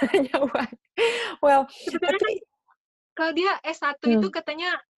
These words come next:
Speaker 2: banyak menjawab pertanyaan what, S dua
Speaker 1: Yes.
Speaker 2: me-, banyak menjawab pertanyaan why.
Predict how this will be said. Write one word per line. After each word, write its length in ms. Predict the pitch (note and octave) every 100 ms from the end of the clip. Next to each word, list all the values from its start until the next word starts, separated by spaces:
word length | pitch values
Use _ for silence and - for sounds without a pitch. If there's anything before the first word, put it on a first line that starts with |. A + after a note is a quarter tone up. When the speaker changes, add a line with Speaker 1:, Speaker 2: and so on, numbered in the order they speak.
| _ _ _ _ -
Speaker 2:
banyak 400 | A3 A#3+ C4+ D#4+
menjawab 500 | B3+ B3 B3+ A3+ A#3 C4+
pertanyaan 440 | B3 A3+ G#3+ G3+ F#3+
what, 260 | G3+ G#3 - _ _ _ _ _ _ _ -
S 120 | B3+ -
dua 280 | F3+ D#3+
Speaker 1:
Yes. 140 | D4+ C#4
Speaker 2:
me-, 120 | A#3+
banyak 240 | A3 A#3 -
menjawab 340 | B3 B3 C4+ C4+
pertanyaan 380 | C4+ A3+ G#3+ G3
why. 240 | F#3+ A3